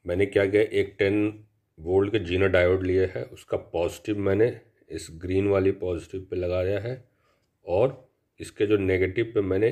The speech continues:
एक येलो एलईडी लगा दी है, इसका येलो की पॉजिटिव, और नेगेटिव से मैंने एक वन के का रेजिस्टेंस और लिया है और इसको इस वन के वाली रेजिस्टेंस से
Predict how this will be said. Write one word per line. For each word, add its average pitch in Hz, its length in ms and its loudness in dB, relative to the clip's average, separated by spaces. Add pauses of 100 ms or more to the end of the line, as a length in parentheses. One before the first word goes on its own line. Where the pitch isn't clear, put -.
एक 110 220 -2
येलो 92 400 4 (1300)
एलईडी 95 360 2
लगा 92 300 4
दी 92 180 -4
है, 117 140 2 (360)
इसका 101 360 -4
येलो 98 460 4
की 107 180 -2
पॉजिटिव, 80 540 -4 (540)
और 98 120 0
नेगेटिव 98 520 4
से - 180 -2
मैंने 117 260 2 (180)
एक 113 300 4
वन 98 220 -2
के 104 160 -2
का 107 120 2
रेजिस्टेंस 101 520 0
और 98 160 -2
लिया 104 280 0
है 139 140 -2 (540)
और 101 120 0
इसको 175 360 2 (360)
इस 117 200 -6
वन 104 240 0
के 110 160 0
वाली 107 300 2
रेजिस्टेंस 113 600 0
से 190 140 -2